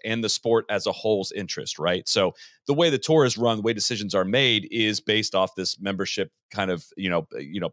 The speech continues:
platform that, uh, like, the, the guys that are put in charge are there to serve the players, right? So yet they're doing all they can to help grow the pie, grow the game. That's why you hear "grow the game" so often, to bring in media interest and all that. But it's,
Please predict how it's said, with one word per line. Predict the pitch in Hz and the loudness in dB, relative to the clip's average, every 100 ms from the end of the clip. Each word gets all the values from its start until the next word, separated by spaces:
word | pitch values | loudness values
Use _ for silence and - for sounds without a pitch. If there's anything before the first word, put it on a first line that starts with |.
| _ | _
platform | 120 123 - 117 113 98 | 0 0 0 2 2 2
that, | 95 - - - _ - | 0 -2 -16 -20 _ -10
uh, | |
like, | 101 107 | -4 -2
the, | 107 104 | 0 0
the | 98 | 0
guys | 101 110 110 | 2 2 2
that | 104 | -2
are | |
put | - 110 | -2 -2
in | 104 | 2
charge | 104 104 | 2 2
are | 120 123 | 4 4
there | 127 127 | 4 2
to | |
serve | 101 104 82 | 2 -2 -2
the | |
players, | - 87 76 - - | -4 -4 -4 -10 -2
right? | 101 107 - | 0 0 0
So | 101 92 - - _ - | 0 -2 -8 -20 _ -2
yet | 117 113 | 0 2
they're | 143 | 2
doing | 139 139 120 - | 4 2 2 4
all | 139 143 127 | 6 6 4
they | 131 117 | 2 0
can | - 151 131 95 90 98 _ _ - | 0 0 2 0 -2 -6 _ _ -8
to | - 117 110 101 | -2 2 2 2
help | 113 - | 0 0
grow | 110 110 120 | 0 2 4
the | 120 | 2
pie, | 101 98 98 | 2 4 4
grow | 98 95 110 113 | 0 -2 0 0
the | 95 | 2
game. | 101 101 | 0 0
That's | 95 | 0
why | 98 | -2
you | 92 | 0
hear | 98 101 | -2 0
"grow | 98 95 | 0 0
the | |
game" | 90 92 | -2 -4
so | 87 92 | -2 2
often, | 90 92 95 | 2 2 -4
to | 87 | -8
bring | 85 120 139 | -4 -2 0
in | 123 | 0
media | 117 107 101 | -2 -2 -2
interest | 95 92 92 - | -4 -4 -6 -4
and | 95 | 0
all | 95 | 2
that. | 95 127 95 | 4 2 2
But | 120 | 0
it's, | 107 | 0